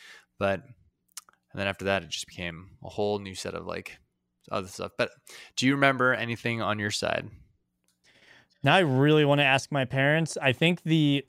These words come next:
Speaker 2: the first game that really comes to mind that I have really fond memories with is The Simpsons Hit and Run for PlayStation
Speaker 1: Yeah.
Speaker 2: two.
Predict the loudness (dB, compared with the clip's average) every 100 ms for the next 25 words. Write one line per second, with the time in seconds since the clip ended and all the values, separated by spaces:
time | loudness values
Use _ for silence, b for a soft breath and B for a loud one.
0 | -14 -4 -2 2 2 4 4 4 6 4
1 | 4 2 2 2 4 4 4 4 2 0
2 | -2 2 2 2 2 2 2 2 0 0
3 | -2 -2 -2 -2 -2 -2 -2 -2 -4 0
4 | 2 2 0 -2 -4 -2 -2 0 0 0
5 | 0 2 2